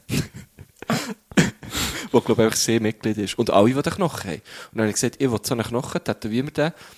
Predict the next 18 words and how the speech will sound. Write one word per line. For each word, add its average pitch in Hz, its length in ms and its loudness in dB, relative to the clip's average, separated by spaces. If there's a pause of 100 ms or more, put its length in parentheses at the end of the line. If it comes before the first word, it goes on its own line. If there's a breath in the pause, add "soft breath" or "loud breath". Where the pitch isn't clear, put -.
(120)
Dann 117 140 2
hat - 100 -4
sie 131 120 4
die - 60 -12
Nadel 131 300 2
für 156 140 -2
ihn 160 100 -4
geholt. - 340 0 (1040)
Ist - 100 -4
eigentlich, 104 240 0
also 101 160 0
sie - 160 0
hat, - 200 -4
also 101 260 -2
Handpoke 151 520 0
ist - 80 -4
es - 60 -8
gewesen. - 200 -4